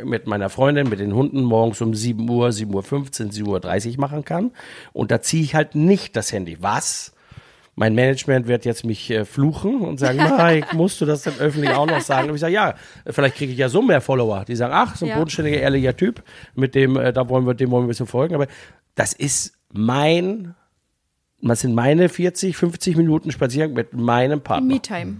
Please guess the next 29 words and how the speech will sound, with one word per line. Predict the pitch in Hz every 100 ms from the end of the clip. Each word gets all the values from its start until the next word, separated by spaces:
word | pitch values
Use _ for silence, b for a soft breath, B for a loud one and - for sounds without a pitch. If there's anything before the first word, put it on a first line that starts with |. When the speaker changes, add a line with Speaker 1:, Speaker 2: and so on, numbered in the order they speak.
| 226 _
Speaker 2:
ja. | - -
Speaker 1:
Und | 95 -
dann | 92 127
geht's | 143 170 208
in |
die | 208
Arbeit. | - - - _ -
Speaker 2:
Ja. | 214 - b b b -
Speaker 1:
Und | 95
da | 117
bin | 151 165
ich | -
auch | 226
noch | 180 -
zu | 107
faul. | - - - - -
Ich | - 156
möchte | 180 180
mich | 151
auch | 156
jedes | 185 160
Jahr | 147 147
bessern, | 135 170 - 127
was | 120
Instagram | 120 - 127 117
und | 117
das | 113
alles | 110 104
angeht. | 151 127